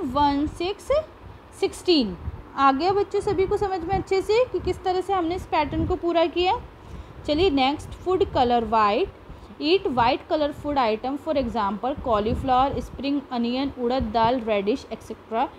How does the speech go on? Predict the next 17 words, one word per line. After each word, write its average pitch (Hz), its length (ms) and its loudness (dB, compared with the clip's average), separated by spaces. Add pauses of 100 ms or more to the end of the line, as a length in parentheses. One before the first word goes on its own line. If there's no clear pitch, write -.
(260)
ड्रिंक 320 360 -2
नींबू 277 280 4
पानी, 233 360 -2
लेमन 233 460 0
वाटर, 196 360 -2
फैमिली 262 440 -2
फन 247 240 -2 (100)
टाइम, 247 280 2
गेम 233 360 0
यूनो, 214 280 0
टिपी 247 320 -6
टिपी 247 280 -6
टैप, 214 340 -2 (400)
play 277 200 2
with 269 200 0
your 262 200 4
family 226 400 -2